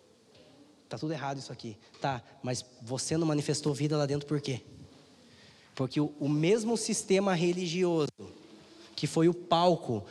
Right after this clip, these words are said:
pra Jeru-, Jesus virar as mesas, também foi o palco pra ele manifestar a vida de Deus nas pessoas. Só que o nosso problema é que hoje muitas pessoas têm teologia e entendimento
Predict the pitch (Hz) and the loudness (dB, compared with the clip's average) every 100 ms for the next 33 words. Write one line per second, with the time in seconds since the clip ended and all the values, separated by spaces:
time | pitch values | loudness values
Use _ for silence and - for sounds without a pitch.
0 | - - 147 143 151 143 147 139 131 143 | -6 2 2 4 4 4 0 0 0 2
1 | 147 185 175 160 165 147 147 143 131 113 | 0 2 4 4 4 2 2 2 2 -2
2 | 104 - - - - - - - - - | -4 -6 -8 -14 -16 -20 -20 -20 -20 -4
3 | - 135 147 147 156 151 147 143 151 156 | 2 4 2 4 2 2 4 4 2 -2
4 | - 143 139 147 143 143 143 127 139 135 | 0 2 4 4 2 2 0 0 -2 -2
5 | 135 143 147 135 131 120 117 - 113 110 | -2 -2 -2 -2 -2 -2 -6 -8 -10 -10
6 | 107 - - - - - - - - - | -12 -14 -18 -20 -20 -20 -20 -20 -20 -20
7 | - - - - 147 156 160 180 160 156 | -20 -20 -12 -6 -4 -2 -2 -2 -4 -4
8 | 139 165 175 - 147 165 170 147 170 202 | -2 0 -2 0 0 2 2 0 0 -2
9 | - 185 - 165 156 - 165 156 165 170 | 0 -2 0 -2 -2 0 -2 0 2 2
10 | 156 127 156 180 165 160 160 156 151 151 | 2 0 0 0 0 0 0 0 0 0
11 | 143 | -2